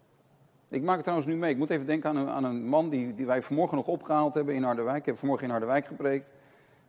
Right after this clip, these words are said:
Gezin, zijn vrouw. Hij is vorig jaar getrouwd. Zijn vrouw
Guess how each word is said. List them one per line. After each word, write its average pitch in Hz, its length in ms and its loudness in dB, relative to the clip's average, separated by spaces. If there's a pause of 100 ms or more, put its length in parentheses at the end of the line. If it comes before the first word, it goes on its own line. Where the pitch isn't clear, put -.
(140)
Gezin, 117 800 0
zijn 113 260 -4
vrouw. 147 440 4 (1400)
Hij 98 120 -8
is 101 100 -8
vorig 131 240 0
jaar 110 340 0 (480)
getrouwd. 180 640 2
Zijn 110 340 -4 (180)
vrouw 139 520 2